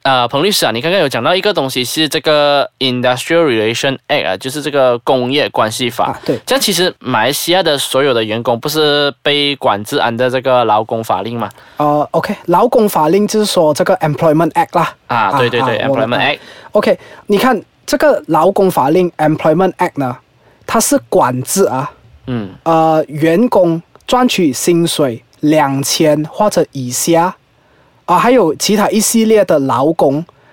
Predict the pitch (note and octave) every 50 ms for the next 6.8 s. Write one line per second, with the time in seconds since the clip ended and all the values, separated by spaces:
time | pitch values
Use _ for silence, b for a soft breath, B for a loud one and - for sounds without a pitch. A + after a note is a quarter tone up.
0 | b b b - C#3+ C#3 C3+ C3 C3 C3 C3 B2+ - - A#3 A3 G3+ - _ -
1 | - A3 F#3 F3 F3+ F3 - - A3 G#3+ G#3 G3 - G#3+ G3+ F#3+ - A3+ G3+ G3
2 | F#3+ - - G3+ F3 D3 G#2+ C#3 C#3 C#3 D3 D#3 - D3+ C#3+ - - A#2 C3 D#3
3 | D#3+ D#3 C3 B2 A#2+ C#3+ D3 C3+ - b b b b b - A3 A3 - - E3
4 | - - B3 - - F#3 C3 C3 - - G3 - - - - A3 G3 F#3+ G3+ F#3
5 | - D#3+ C#3+ C#3 C3+ B2+ C#3 C3+ C3 B2 F#2+ - _ _ _ - - A3+ - F#3+
6 | F3 - E3 E3 E3 E3 D3+ D3 D3+ - - - - D3+ D3 -